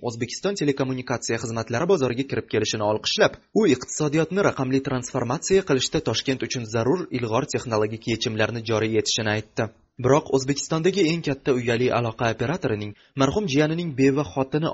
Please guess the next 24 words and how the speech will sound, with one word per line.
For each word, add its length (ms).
orqali 360
Mirziyoyevga 640
quda 200
bo'lgan 340
Usmonov 480
nazoratidagi 580
shirkatlarga 560
imijimida 500
sotib 260
yuborilgani 500
xususiylashtirish 840
jarayoniga 440
qarindosh 380
urug'chilik 500
aralashayotganiga 840
oid 240
qator 240
savollarni 540
paydo 240
qildi. 220
"Aynan 320
shunaqa 320
voqealar 420
investorlarni 640